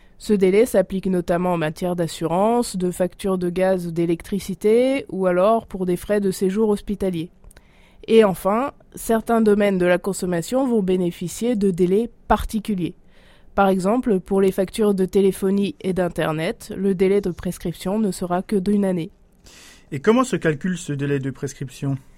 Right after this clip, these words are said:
Speaker 1: Alors, ce délai va avoir un mode de calcul précis qui va commencer à partir du lendemain du jour où le paiement aurait été dû et qui va se terminer au bout d'un nombre d'années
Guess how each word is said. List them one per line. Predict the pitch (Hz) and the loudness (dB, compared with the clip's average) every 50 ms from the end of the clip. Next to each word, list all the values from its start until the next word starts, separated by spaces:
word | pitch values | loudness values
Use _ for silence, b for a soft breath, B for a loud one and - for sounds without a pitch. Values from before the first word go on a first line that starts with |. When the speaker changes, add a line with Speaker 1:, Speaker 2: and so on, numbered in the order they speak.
| b b b b b b b b b b b _ | b b b b b b b b b b b _
Speaker 1:
Alors, | - 220 220 202 175 170 - | -2 2 2 2 2 0 -4
ce | - - - 254 | -8 -4 0 0
délai | 254 220 247 226 220 240 269 277 269 233 | 2 4 6 6 8 6 6 4 2 -2
va | 202 196 196 185 185 185 | -2 0 2 4 4 2
avoir | 180 185 190 190 185 185 | 2 2 0 0 2 2
un | 180 190 | 0 2
mode | 214 226 208 | 0 0 0
de | 196 208 196 | 0 -2 -2
calcul | - 202 190 202 190 - - 220 214 - | 0 0 0 0 -2 -2 -2 -2 -2 -2
précis | - - 214 190 - - - 254 285 302 - | -2 -4 -4 -4 -4 -4 -4 -2 -2 -2 -4
qui | - - 220 208 | -4 -6 -4 -4
va | 185 180 190 190 185 | -2 0 -2 -2 -2
commencer | - - - 247 240 240 233 226 220 - - 254 240 226 202 - - - | -4 -4 0 2 2 4 2 0 0 -2 -2 0 0 0 0 -2 -8 -8
à | - 185 190 | -6 -6 -4
partir | - - 233 233 - - - 247 240 214 190 | -2 -2 -2 -2 -2 -6 -6 -2 -2 -2 -2
du | 170 185 190 | -2 -2 -2
lendemain | 180 208 220 233 233 233 240 240 240 233 220 | 2 2 4 4 4 4 2 2 2 2 2
du | 214 185 202 208 202 | 2 2 2 0 0
jour | 185 180 202 233 233 233 214 185 - - - - - - | 0 -2 -2 0 2 2 0 0 -4 -8 -20 -20 -20 -8
où | - 202 208 | -4 0 2
le | 202 202 196 | 4 4 2
paiement | 185 - - 208 208 208 208 208 202 196 190 - - - - | 2 2 4 4 6 6 4 2 0 0 -2 -6 -12 -8 -4
aurait | 165 165 160 165 165 165 | -4 -4 -2 -2 -4 -4
été | 165 - - 165 165 | -4 -4 -4 -6 -6
dû | 160 160 190 240 294 349 - _ _ _ - b b b b b b b b b b | -4 -4 -2 -2 -4 -4 -6 _ _ _ -20 b b b b b b b b b b
et | - 208 | -6 -4
qui | - - 226 220 | -2 -2 0 2
va | 226 233 220 | 4 2 2
se | - 226 | 2 -2
terminer | 208 - 214 202 196 190 185 180 185 196 226 269 - - - _ - | 0 2 2 2 4 2 2 2 2 2 2 0 -2 -8 -12 _ 2
au | 220 233 | 2 2
bout | 208 202 233 240 | 4 2 0 2
d'un | 202 214 202 202 | 4 4 2 4
nombre | 202 202 202 202 196 185 185 175 | 4 2 2 2 2 2 0 0
d'années | 165 165 185 190 185 190 190 185 180 180 | 2 4 4 4 4 4 2 2 0 -2